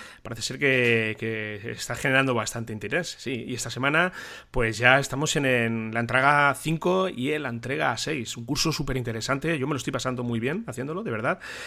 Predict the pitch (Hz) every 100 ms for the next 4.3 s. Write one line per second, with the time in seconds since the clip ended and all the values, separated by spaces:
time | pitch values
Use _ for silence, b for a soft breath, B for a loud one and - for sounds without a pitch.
0 | B B 120 117 117 117 113 110 107 -
1 | 104 120 156 110 135 147 147 117 151 131
2 | 117 107 113 113 107 104 107 107 107 -
3 | 113 117 131 143 151 135 127 117 - 139
4 | 123 104